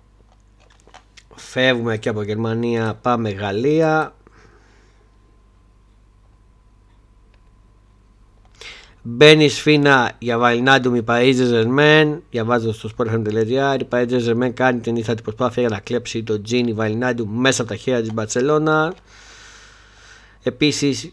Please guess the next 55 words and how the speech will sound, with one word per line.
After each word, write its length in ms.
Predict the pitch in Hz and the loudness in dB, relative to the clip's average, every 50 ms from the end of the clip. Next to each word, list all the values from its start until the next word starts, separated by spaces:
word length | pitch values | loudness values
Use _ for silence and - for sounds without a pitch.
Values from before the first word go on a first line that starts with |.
| _ _ | _ _
διαβάζω 420 | - 117 120 117 123 127 123 120 113 | -6 -4 0 2 4 4 4 4 2
στο 180 | - - 131 | 0 0 0
sport 60 | 127 | 0
F 40 | 113 | 0
M 140 | 120 120 110 | 0 0 0
dot 180 | 117 113 117 113 117 | 0 0 0 -2 0
G 300 | 139 147 147 143 143 143 | 2 2 2 2 0 -2
R, 40 | 147 - - | -4 -6 -12
Φέλη 420 | - - - 143 139 135 127 120 | -8 -2 2 4 4 4 4 0
Πέρκα 380 | 117 - 139 123 120 - 117 110 | 0 0 0 0 0 0 -2 -2
η 40 | |
Λιόν. 400 | 113 123 139 151 151 156 151 151 | 0 0 2 2 2 2 2 0
Η 40 | 131 | -2
Λιόν 220 | 127 123 131 135 131 | -2 0 0 0 0
εξετάζει 460 | 123 110 110 110 - 131 131 127 110 | -2 -4 -6 -2 0 2 2 2 2
σοβαρά 260 | 123 120 113 113 120 | 0 -2 -2 -2 -2
την 100 | 113 117 | -2 0
περίπτωση 340 | 110 110 113 113 110 110 - | 0 -2 -2 -2 -6 -6 -6
του 60 | 107 | -6
Δημήτρη 300 | 98 98 104 104 - - | -6 -6 -6 -8 -8 -8
Πέρκα. 580 | - - 143 143 135 156 151 147 147 151 170 - - _ _ _ _ - - - - - - - - - - _ _ _ _ _ _ _ _ _ - - - - _ _ _ _ _ | -4 -2 -2 0 2 4 4 4 4 2 0 -4 -18 _ _ _ _ -20 -20 -20 -20 -20 -20 -20 -20 -20 -20 _ _ _ _ _ _ _ _ _ -20 -20 -20 -20 _ _ _ _ _
Επίσης, 420 | - 110 117 147 135 - 127 113 - | -6 0 2 2 2 2 -2 -2 0
sport 140 | 139 135 | 0 2
F 40 | 117 | 2
M 100 | 127 127 | 0 0
dot 280 | 120 123 127 127 120 110 | 0 0 0 0 0 0
G 300 | 123 135 139 147 151 156 | 0 2 4 4 4 4
R, 20 | 131 | 2
σε 120 | - 120 | 0 -4
συζητήσεις 520 | 104 120 113 113 120 113 - 143 131 - | -6 -4 -2 -2 -2 -2 0 -2 -2 -2
με 100 | 131 123 | -2 -4
Κριστιάνο 320 | 120 110 107 - 135 127 123 | -4 -4 -4 -2 0 0 0
Ρονάλντο 400 | 123 127 131 131 127 123 113 120 | 2 2 2 2 2 2 0 -2
η 80 | 113 113 | -2 -2
Paris 200 | 113 113 117 117 | 0 0 0 0
Saint-Germain. 720 | 117 113 107 107 113 117 127 139 147 147 147 147 151 147 - | 0 0 0 0 -2 -2 0 0 0 2 2 0 0 -2 -6
Ο 80 | - 107 | -10 -12
Κριστιάνο 340 | 107 117 107 - 139 131 127 | -12 -10 -6 -2 -2 0 0
Ρονάλντο 300 | 131 131 131 127 127 117 | 0 0 0 0 -2 -2
θέλει 260 | 117 - 135 135 127 | -2 0 0 0 0
να 60 | 127 | 0
αποχωρήσει 460 | 117 120 110 - - 117 120 120 110 | -2 -4 -6 -4 -4 -4 -4 -2 -4
από 120 | 117 110 - | -6 -6 -6
τη 120 | 113 110 107 | -8 -4 -2
Juventus 300 | 127 139 139 135 143 135 | 0 0 0 0 -4 -6
και 120 | - - | -6 -6
η 20 | |
Paris 220 | 113 117 120 127 120 | -4 -2 -2 -2 -2
Saint-Germain 440 | 123 123 113 117 113 120 131 131 123 | -2 -2 -2 -2 -2 -2 -2 -2 -4
θέλει 340 | 110 - - 127 127 123 123 | -6 -6 -4 -2 0 0 0
να 80 | 123 | -2
τον 100 | 110 113 | -4 -4
κάνει 200 | 117 123 123 127 | -4 -4 -4 -4
δικό 240 | 131 151 - 185 165 | -4 0 0 0 0
της. 220 | 123 104 85 - | 0 -2 -10 -12